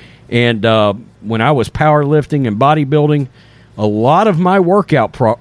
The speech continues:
partners, in fact, over the years, most of them had had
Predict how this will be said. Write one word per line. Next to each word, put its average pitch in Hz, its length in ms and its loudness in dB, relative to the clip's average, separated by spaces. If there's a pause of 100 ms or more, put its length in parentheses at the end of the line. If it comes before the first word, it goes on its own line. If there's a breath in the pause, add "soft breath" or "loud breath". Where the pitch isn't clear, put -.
(120)
partners, 120 600 -2
in 107 160 -4
fact, 196 560 -4
over 139 220 -2
the 110 120 -2
years, 151 340 0
most 160 420 0
of 110 140 0
them 117 180 -4 (460 soft breath)
had 151 220 0
had 131 480 0